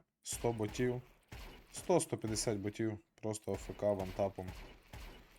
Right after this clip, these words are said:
Отак от. Їбашити. Потім двісті п'ятдесят ботів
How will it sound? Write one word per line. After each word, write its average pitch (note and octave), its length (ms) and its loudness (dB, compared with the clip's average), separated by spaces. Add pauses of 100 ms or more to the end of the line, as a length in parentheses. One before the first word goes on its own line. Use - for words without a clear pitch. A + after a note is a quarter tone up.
(1000)
Отак F#2 340 -4
от. F2+ 80 -4 (920)
Їбашити. F#2 640 -2 (1800)
Потім F2+ 420 4 (140)
двісті A#2 340 0
п'ятдесят G#2+ 400 0
ботів C3 420 0